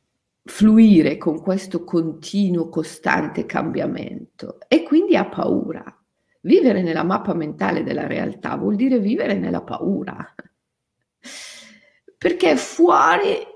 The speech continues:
è un continuo, costante morire e rinascere, una continua, costante cambiamento e trasformazione.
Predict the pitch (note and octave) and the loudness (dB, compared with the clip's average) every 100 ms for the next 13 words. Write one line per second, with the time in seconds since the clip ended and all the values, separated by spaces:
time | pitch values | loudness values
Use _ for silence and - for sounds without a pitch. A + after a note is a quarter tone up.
0 | _ A#3 G3+ G3+ - A#3 G#3+ G#3 - C4+ | _ 0 0 0 -2 -2 0 -4 -4 -2
1 | B3+ G3 - F#3+ - - - G3 G3 F#3 | 0 -2 -2 -4 -4 -4 -2 -2 -2 -2
2 | F3 F3+ G3+ F3 E3+ E3+ D#3 C3+ A2 - | 2 2 2 2 0 0 -2 -2 -6 -8
3 | - - F#3+ G#3 G3+ G#3 G3+ C4 G#3 G3 | -8 -6 -2 -2 0 0 2 2 2 0
4 | F#3+ - F#3+ G3 G3 F3 F#3 F3+ F#3 F#3+ | -4 -2 -2 -2 -4 -2 -2 0 0 -2
5 | - - - - - - - - - - | -4 -6 -6 -8 -8 -8 -6 -8 -10 -8
6 | - - - - | -8 -8 -12 -14